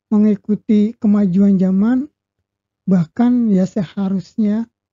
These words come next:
kita ini sebagai bangsa yang besar itu harus mampu menjadi pemain di dalam tataran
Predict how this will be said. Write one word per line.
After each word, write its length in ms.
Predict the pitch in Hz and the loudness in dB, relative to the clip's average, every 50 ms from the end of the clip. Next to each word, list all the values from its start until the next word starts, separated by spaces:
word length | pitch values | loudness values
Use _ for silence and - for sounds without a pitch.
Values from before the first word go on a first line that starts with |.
| _ _ _ _ _ _ _ _ | _ _ _ _ _ _ _ _
kita 400 | _ - - 233 - - 220 202 | _ -8 -8 -8 -4 -4 -2 0
ini 160 | 196 202 220 233 | 0 0 0 -2
sebagai 560 | - _ 202 175 190 185 180 170 185 185 170 | -4 _ -4 -4 -2 -2 -2 -2 -2 -2 -2
bangsa 320 | 180 190 190 180 - 196 | -2 -4 -4 -4 -4 -6
yang 160 | 190 190 190 | -4 -4 -4
besar 320 | 180 180 - _ 190 180 180 | -6 -6 -8 _ -8 -6 -6
itu 400 | 180 - _ 269 254 247 247 233 - _ _ _ _ _ _ _ _ _ _ _ _ _ _ _ _ _ _ _ _ _ _ _ _ - - _ 233 | -8 -8 _ -4 -4 -2 -4 -6 -8 _ _ _ _ _ _ _ _ _ _ _ _ _ _ _ _ _ _ _ _ _ _ _ _ -20 -10 _ -2
harus 320 | 226 226 233 208 - _ | 0 0 0 -2 -2 _
mampu 640 | 240 214 226 226 226 220 220 214 - _ 262 254 247 | -2 -2 0 0 -2 -2 -4 -6 -6 _ -2 0 0
menjadi 560 | 233 220 196 185 170 185 196 185 220 226 226 | 0 0 0 0 -2 -2 -2 -2 -2 -4 -4
pemain 480 | _ 226 208 202 202 214 226 247 240 233 | _ -4 -2 -2 -2 -2 -2 -2 -2 0
di 160 | 208 196 175 | -2 -2 -2
dalam 320 | 180 185 196 202 208 196 | -4 -4 -4 -4 -6 -6
tataran 560 | 196 - 185 175 175 190 202 220 220 214 208 | -8 -8 -8 -6 -6 -4 -4 -6 -6 -8 -10